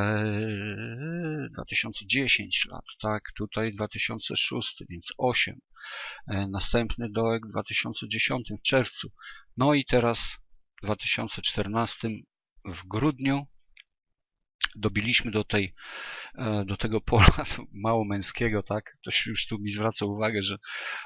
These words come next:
mm, śmiał się z tego. No ale cóż, no, taki kolor, co ja na to poradzę. A dlatego taki, ponieważ, no, nie zaburza mi tutaj widoku, nie jest zbyt agresywny, w związku z tym oko się na nim tak nie zawiesza. E, najważniejsze są oczywiście,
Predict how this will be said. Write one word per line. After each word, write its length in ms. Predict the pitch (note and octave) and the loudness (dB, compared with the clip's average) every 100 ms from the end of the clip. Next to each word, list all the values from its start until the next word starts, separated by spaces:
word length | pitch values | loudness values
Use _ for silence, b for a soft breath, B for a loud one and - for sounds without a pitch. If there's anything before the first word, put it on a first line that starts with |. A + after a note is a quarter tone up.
| - - | -12 -8
mm, 360 | A2+ G#2+ G#2 - - - | -4 -2 -2 -4 -6 2
śmiał 400 | - C3+ A#2+ A2 | 4 8 8 8
się 140 | - | 4
z 80 | - | 0
tego. 240 | - G#2+ | -2 -2
No 100 | D3+ | 4
ale 220 | F#3+ F3+ E3 | 8 8 6
cóż, 440 | - B2+ - - | 2 2 2 0
no, 140 | G2+ G#2+ - - | -2 -4 -6 -4
taki 220 | - - | -4 0
kolor, 380 | - G3+ A#2+ F#2+ | 4 8 6 6
co 160 | - | -2
ja 80 | G#2 | -2
na 120 | F#2+ | -4
to 100 | F#2 | -6
poradzę. 460 | - G#2 G2+ F#2+ F#2+ B B B B - | -4 0 0 0 -6 B B B B -6
A 320 | - A#2 A2 G#2 - | 2 4 4 2 -4
dlatego 400 | A2 A2 - B2+ | 0 0 2 0
taki, 340 | B2+ A#2+ - C#3+ _ | 4 2 2 -6 _
ponieważ, 600 | C3+ C3+ C3+ - - - - _ | -4 0 4 8 8 6 -2 _
no, 180 | C3 C3 - | -6 -4 -4
nie 200 | D3+ C3+ | 2 4
zaburza 480 | B2+ B2 C#3+ A#2+ A#2 | 6 6 4 6 4
mi 140 | A#2 | 2
tutaj 300 | - - A#2+ | -4 2 2
widoku, 360 | A2+ A#2 A#2+ G#2 | 4 4 4 4
nie 160 | A#2 | 4
jest 120 | A#2+ G#2 | 4 4
zbyt 260 | A#2 - | 0 2
agresywny, 560 | G#2+ G#2+ G2+ - D3 A2+ | 2 2 4 4 4 2
w 60 | |
związku 340 | G2 G#2 - - | 0 -2 -2 -4
z 100 | - | -2
tym 160 | A#2 G#2 | -2 -2
oko 280 | - - A2 | -2 0 2
się 160 | - | 2
na 120 | A2+ | 2
nim 120 | A2+ G#2 | 0 0
tak 140 | A2+ - | 0 0
nie 160 | A2 G2+ | -2 -2
zawiesza. 600 | G2+ G2 A#2 A#2 A#2 G#2+ _ B B B B - A2+ | -2 0 2 4 4 0 _ B B B B -8 -2
E, 220 | A2 G#2 | 0 2
najważniejsze 580 | A2 C3 A2 G#2 G#2+ - | 2 4 4 2 0 0
są 220 | - A2 | 0 -2
oczywiście, 640 | G2 - F#2+ F#2+ - G2 | -2 -4 2 6 8 6